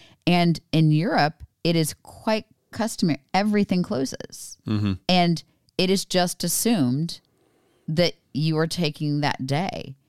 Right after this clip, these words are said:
Speaker 1: And if the whole town is shutting down, what do you, I mean, what are you gonna do? So it was frustrating because we were trying to find directions. But, oh my gosh, I was so, I just envied that. I loved that.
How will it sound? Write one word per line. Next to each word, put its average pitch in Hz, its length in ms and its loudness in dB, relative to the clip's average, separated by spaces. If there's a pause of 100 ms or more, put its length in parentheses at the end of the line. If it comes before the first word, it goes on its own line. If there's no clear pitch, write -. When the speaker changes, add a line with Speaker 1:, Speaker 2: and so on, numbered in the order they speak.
(440)
Speaker 1:
And 160 420 2
if 175 200 0
the 190 100 0
whole 208 180 0
town 208 300 -2
is 285 80 -2
shutting 127 260 2
down, 123 280 2
what 156 120 0
do 180 80 0
you, 165 60 -6 (180)
I - 20 0
mean, 117 260 0
what 147 160 -2
are 151 40 -2
you 147 60 -2
gonna 123 180 -2
do? 107 420 -6 (360)
So 180 720 2 (240)
it 185 240 0
was 170 680 -2 (360)
frustrating 135 760 0
because 135 260 -4
we 139 60 -4
were 131 60 -4
trying 131 180 -2
to 131 60 0
find 117 360 -4 (120)
directions. 123 640 -4 (400)
But, 165 340 0 (640)
oh 202 200 0
my 160 140 2
gosh, 196 300 -4
I 180 40 0
was 139 160 0
so, 165 320 -2 (100)
I 147 200 0
just 143 280 -2
envied 185 480 0
that. - 380 -10 (240)
I 151 100 2
loved 202 260 -4
that. 69 300 -6